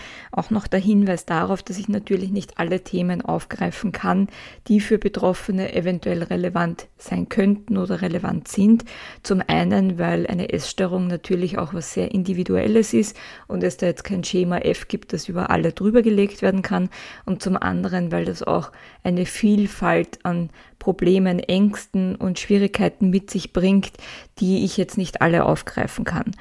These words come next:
Aber solltest du irgendein Thema haben, das hier jetzt nicht erwähnt wird, wo du das Gefühl hast,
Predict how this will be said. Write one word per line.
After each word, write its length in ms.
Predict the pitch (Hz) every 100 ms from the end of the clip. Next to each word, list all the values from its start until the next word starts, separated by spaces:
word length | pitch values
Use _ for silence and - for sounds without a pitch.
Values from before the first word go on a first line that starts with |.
| - - -
Aber 200 | 180 185
solltest 680 | - 202 208 208 208 -
du 260 | 214 220 226
irgendein 520 | 208 220 208 202 180 -
Thema 460 | 196 202 208 196
haben, 380 | 180 190 196 185
das 200 | 180 -
hier 200 | - 196
jetzt 280 | 185 - 202
nicht 260 | 208 -
erwähnt 420 | 196 190 190 196 -
wird, 220 | 185 -
wo 60 |
du 140 | 190 190
das 240 | 202 -
Gefühl 280 | - 202 190
hast, 240 | 196 -